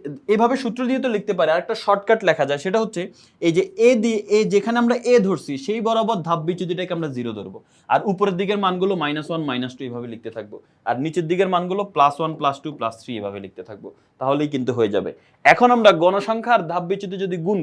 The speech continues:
করি, এই যে এফআই আর ইউআই যদি গুণ করি, তাহলে আমরা এখানে মানগুলো পাবো। অর্থাৎ এই ঘর হচ্ছে এফআই আর ইউআই এর গুণ। তো এই ছয়ের সাথে দুই মাইনাস দুই গুণ করলে মাইনাস বারো, নয়ের সাথে মাইনাস ওয়ান, মাইনাস নাইন,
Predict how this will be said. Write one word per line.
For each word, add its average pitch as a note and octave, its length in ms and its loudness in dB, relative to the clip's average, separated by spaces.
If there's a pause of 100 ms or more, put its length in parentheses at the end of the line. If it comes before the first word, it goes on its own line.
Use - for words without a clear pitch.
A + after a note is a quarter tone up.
করি, A2 140 -2 (340)
এই D3 40 -2
যে D#3 100 0 (180)
এফআই A3+ 260 4 (100)
আর G#3+ 60 6 (140)
ইউআই G3+ 280 2
যদি F#3+ 220 -2
গুণ F#3+ 120 -2 (100)
করি, A2 140 -6 (280)
তাহলে D#3 280 0
আমরা E3+ 200 -6
এখানে D3+ 180 -8
মানগুলো B2+ 440 0
পাবো। A2 160 -2
অর্থাৎ C#3+ 200 -6
এই D#3+ 140 -6
ঘর E3+ 160 -4
হচ্ছে F3+ 140 -6 (100)
এফআই D#3+ 280 -8
আর D3+ 140 -6
ইউআই B2+ 220 -6
এর B2 120 -6
গুণ। A2 120 -4 (320)
তো - 60 -6
এই E3 160 -2 (440)
ছয়ের E3+ 280 0
সাথে F#3+ 180 -2 (140)
দুই F3 100 -2 (100)
মাইনাস E3 240 -4 (360)
দুই E3+ 180 0
গুণ E3+ 180 -2
করলে F3 160 -4 (100)
মাইনাস C#3 240 -4 (120)
বারো, D3 160 2 (120)
নয়ের D3 220 -4
সাথে D#3 220 -10
মাইনাস D3 260 -6
ওয়ান, D#3 120 -6 (100)
মাইনাস C#3 260 -4 (360)
নাইন, C#3 280 4